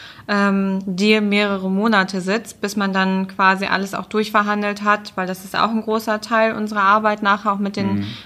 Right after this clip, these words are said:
Speaker 1: mit Anwälten zu verhandeln oder Fabian vorher, der dann mit dem Kunden oder mit den Vermittlern, ähm, insgesamt die Struktur verhandelt. Das nimmt natürlich immer viel Zeit ein und je nachdem, wie schnell man sich da einigt, ähm,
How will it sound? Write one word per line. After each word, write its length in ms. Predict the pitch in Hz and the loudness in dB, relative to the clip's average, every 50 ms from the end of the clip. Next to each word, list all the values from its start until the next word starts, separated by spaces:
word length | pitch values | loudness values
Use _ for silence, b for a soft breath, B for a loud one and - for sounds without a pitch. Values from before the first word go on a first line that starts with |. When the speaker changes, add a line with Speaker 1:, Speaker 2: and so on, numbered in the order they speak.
| B - | B -6
Speaker 1:
mit 180 | 214 - - | -4 0 2
Anwälten 640 | 190 196 214 214 208 208 202 202 202 202 214 202 202 | 2 2 2 2 2 2 2 2 2 0 -2 -4 -4
zu 140 | - 202 196 | -4 -6 -2
verhandeln 600 | - 196 190 190 196 196 196 196 196 190 196 185 | 0 0 2 2 0 2 2 0 0 0 -2 -2
oder 360 | 190 190 190 185 185 185 190 | -2 0 0 2 0 0 -2
Fabian 480 | - - 208 196 202 208 202 190 196 | -4 -4 -2 -2 0 0 -2 -2 -2
vorher, 320 | 190 - 214 208 202 202 190 | -4 -4 -4 -2 -2 0 0
der 120 | 190 190 | 0 0
dann 140 | 190 190 190 | 0 0 0
mit 120 | 190 185 196 | -2 -2 0
dem 220 | 190 190 190 185 190 B B B B B B - | 0 0 0 0 -2 B B B B B B -4
Kunden 300 | - 220 220 226 214 214 | 0 2 2 2 2 2
oder 140 | 202 190 190 | 2 2 0
mit 180 | 190 190 190 | 0 -2 -2
den 160 | 190 190 190 | -2 -4 -4
Vermittlern, 720 | 190 - 202 196 202 202 202 226 208 196 196 196 196 190 190 | -4 -2 -2 0 0 0 0 2 2 2 2 2 0 -2 0
ähm, 360 | 190 190 190 185 185 185 190 185 B B B B B B | 0 2 2 2 2 0 0 -4 B B B B B B
insgesamt 560 | 196 208 214 208 214 220 208 208 202 202 202 - | 2 2 2 2 2 2 2 2 2 0 0 -2
die 60 | 196 | -4
Struktur 460 | - - 208 196 202 - - 226 233 | -4 -4 -6 -6 -4 0 0 0 0
verhandelt. 680 | 233 - 214 214 214 208 202 202 196 196 190 190 190 - - - _ _ _ _ _ _ _ _ _ _ _ _ _ - - | 2 2 0 2 2 0 0 0 0 0 0 -2 -4 -6 -14 -20 _ _ _ _ _ _ _ _ _ _ _ _ _ -10 -4
Das 180 | 214 202 196 208 | -2 -2 0 2
nimmt 160 | 196 196 196 | 2 2 2
natürlich 380 | 185 185 190 - 190 185 185 - | 0 -2 -2 -4 -4 -6 -6 -4
immer 180 | 185 180 180 180 | -4 -4 -4 -4
viel 240 | - 214 190 185 190 | -2 -2 -2 -2 -2
Zeit 360 | - 220 196 196 190 190 - | 0 0 2 2 0 0 0
ein 260 | 175 170 175 190 208 202 B B B B B B - | 0 0 2 0 -2 -4 B B B B B B -6
und 140 | 185 185 | -2 0
je 80 | 185 185 | 2 2
nachdem, 580 | 185 190 190 - 208 196 196 202 202 202 202 - - - _ _ - 196 | 2 0 0 0 0 0 2 0 0 -2 -4 -8 -14 -20 _ _ -8 -6
wie 100 | 202 196 | -6 -4
schnell 240 | - 220 202 202 | -2 -2 0 0
man 180 | 214 208 202 190 | 0 0 -2 -2
sich 160 | 185 196 196 - | -4 -4 -4 -2
da 140 | 208 - | -2 0
einigt, 640 | - 185 190 202 220 226 226 233 254 247 - - - - | 2 2 2 2 2 2 0 0 -2 -4 -8 -10 -6 -2
ähm, 400 | 202 202 196 202 196 202 202 | 0 0 0 0 0 -2 -2